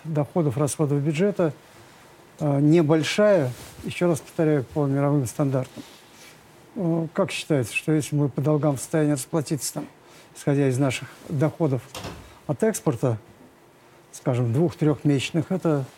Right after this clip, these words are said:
небольшая задолженность. Абсолютно цифры я не помню, но щас они публикуются. Надо сказать, что Росстат щас очень много полезной и разнообразной информации публикует, которая ещё, скажем, десяток лет назад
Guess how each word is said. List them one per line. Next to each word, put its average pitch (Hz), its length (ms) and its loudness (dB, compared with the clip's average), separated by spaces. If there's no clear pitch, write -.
небольшая 147 460 2
задолженность. 123 640 -4
Абсолютно 156 500 0
цифры 135 340 0
я 139 60 2
не 139 120 2
помню, 143 340 0
но 156 220 0
щас 160 240 0
они 143 140 4
публикуются. 143 800 0
Надо 147 220 0
сказать, 135 300 -4
что 147 300 -6
Росстат 156 420 0
щас - 360 -4
очень 147 300 -4
много 147 320 0
полезной 151 520 0
и 156 40 0
разнообразной 135 640 2
информации 143 500 -4
публикует, 156 540 -2
которая 139 220 0
ещё, - 120 -8
скажем, 127 320 -2
десяток 123 380 -4
лет 156 180 -2
назад 147 300 0